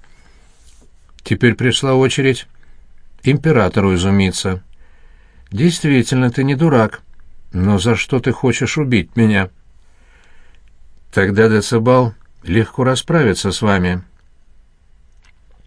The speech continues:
В следующее мгновение до него дошло сказанное римлянином, и его густо бросило в краску. Через мгновение он совладал с собой и гордо вскинул голову.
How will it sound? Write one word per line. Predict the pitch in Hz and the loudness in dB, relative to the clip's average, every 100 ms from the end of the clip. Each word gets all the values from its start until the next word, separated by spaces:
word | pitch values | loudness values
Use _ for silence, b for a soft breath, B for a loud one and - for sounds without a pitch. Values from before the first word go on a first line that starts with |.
| - _ _ - - - - | -20 _ _ -20 -20 -20 -18
В | - | -12
следующее | - 98 98 95 - 101 | -2 0 2 -2 -2 -2
мгновение | 98 101 110 135 143 143 131 - - - - - | 0 0 2 2 0 -2 -6 -12 -20 -20 -20 -16
до | 80 98 | -4 0
него | 117 120 117 | 2 0 0
дошло | 135 - 135 92 | -2 -2 -2 -2
сказанное | - 110 92 98 98 | 0 0 0 0 -2
римлянином, | 95 101 104 117 120 139 127 b b b b b - | 0 0 0 0 -2 -4 -10 b b b b b -4
и | 95 | 0
его | 101 110 | 2 2
густо | 98 110 - 117 | 2 -2 0 0
бросило | 123 120 147 156 | 0 0 0 -2
в | - | -2
краску. | 196 180 - 90 78 - - - _ _ | 0 0 -2 -6 -8 -12 -20 -20 _ _
Через | - 101 101 104 | -4 0 0 2
мгновение | 107 120 139 180 185 175 160 b b b - | 2 2 2 4 4 2 0 b b b -10
он | 98 156 | 0 0
совладал | - 104 101 95 110 151 | 0 -2 0 2 2 0
с | - | 0
собой | 165 160 170 160 b b b - | 0 2 2 0 b b b -6
и | 85 | -4
гордо | 82 95 92 110 | 0 0 0 -2
вскинул | - 131 147 143 | -2 -2 -2 0
голову. | 190 190 98 78 | 2 4 4 0